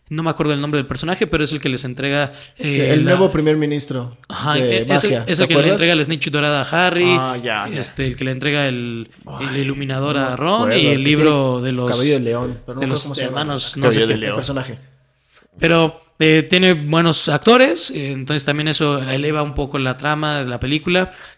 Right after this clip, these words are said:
Speaker 1: También aparece como la mejor amiga de la protagonista, la que hace de la villana en las últimas dos de Misión Imposible. Entonces, sí, tiene buen reparto, buena historia, buen, eh, buena primicia y buen desarrollo. Entonces, les recomendamos ver esta para estas fechas.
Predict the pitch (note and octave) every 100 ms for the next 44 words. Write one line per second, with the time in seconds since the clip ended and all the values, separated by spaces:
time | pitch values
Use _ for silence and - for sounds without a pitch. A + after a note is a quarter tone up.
0 | - D3+ D#3 D#3+ D#3 D3+ D3+ - D3+ C#3
1 | C3+ C3 B2 D#3+ D#3 D3+ C#3 C3+ C#3+ D3+
2 | D#3+ - D#3 - - - C#3+ C3 B2 C#3+
3 | C#3+ D3 - C#3+ C#3 C#3+ D3+ D3 C3+ C3
4 | D#3+ D#3+ E3+ D3 B2+ B2 A#2+ C3+ - -
5 | C#3 D3 C#3 A#2+ C#3 C3 B2 A#2 A#2 C3
6 | C3 - G#3+ - _ _ - - - _
7 | - F#3 D#3+ - A#3+ G3+ A#3+ A#3 A3 A3+
8 | A#3 A3+ A3 G3+ F3+ F3+ A3+ A3 A3 F3
9 | E3 D#3+ D#3+ D#3+ C#3 C3 C3 A#2 C3 D3+
10 | F3 - G3+ D3 C3 B2+ B2 D3 G3 D#3+
11 | - - _ G3+ D3 F3+ C#3+ D3 D#3+ E3+
12 | F3 D3+ E3 E3 D#3 D#3 C#3 C3+ D3 F#3
13 | F3 G3 F#3+